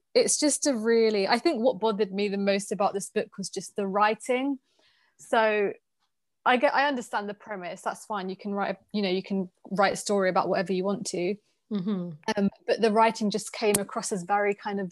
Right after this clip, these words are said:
Speaker 1: juvenile and kind of artificial and forced, and not what I would expect from a, from someone. If you're trying to portray a thirty-year-old woman, you'd want a sense of kind of
Speaker 2: Ah.
Speaker 1: purity about her.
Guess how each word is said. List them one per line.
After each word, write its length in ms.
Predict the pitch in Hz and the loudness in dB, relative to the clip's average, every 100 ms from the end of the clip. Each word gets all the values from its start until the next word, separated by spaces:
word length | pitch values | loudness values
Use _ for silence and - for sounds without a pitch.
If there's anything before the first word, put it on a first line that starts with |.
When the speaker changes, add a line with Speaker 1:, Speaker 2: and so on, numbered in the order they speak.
| 180 | -8
Speaker 1:
juvenile 800 | - 202 196 202 196 196 196 190 | -4 -2 -2 -2 -2 -2 -2 -2
and 200 | 185 185 180 _ _ _ - | -2 -4 -8 _ _ _ -8
kind 200 | 208 196 | -4 -2
of 100 | 185 - | -2 0
artificial 640 | 208 202 202 208 - 208 | 0 -2 -6 -4 -2 0
and 180 | 202 202 | 0 0
forced, 320 | 208 220 - | 2 2 2
and 140 | 202 | 2
not 240 | 208 220 - | 4 4 2
what 140 | 208 | 2
I 100 | 202 | 4
would 80 | 196 | 4
expect 460 | 190 - - 208 - | 2 -2 0 0 0
from 200 | - 190 | -6 -4
a, 240 | 185 185 180 _ _ _ _ _ _ - | -2 -4 -6 _ _ _ _ _ _ -12
from 180 | - 226 | 0 2
someone. 340 | 202 269 247 233 | 4 4 4 4
If 80 | |
you're 80 | 262 | 2
trying 220 | - 285 | 4 2
to 120 | 240 247 | 2 2
portray 520 | 233 - 247 214 185 | 0 0 2 2 4
a 120 | 185 - | 0 0
thirty-year-old 680 | 214 202 208 214 196 196 190 | 2 2 0 -2 0 0 -2
woman, 340 | 196 185 180 180 | -2 -2 -4 -4
you'd 200 | 190 180 | -2 0
want 200 | 202 196 | 0 0
a 40 | |
sense 320 | 185 208 202 | 2 2 2
of 100 | 185 | -2
kind 140 | 180 202 | 0 -2
of 60 | |
Speaker 2:
Ah. 60 | 170 _ _ | -2 _ _
Speaker 1:
purity 460 | 240 226 214 208 233 | -2 2 2 0 0
about 380 | 226 226 233 - | 2 4 2 0
her. 260 | 240 262 | -2 -2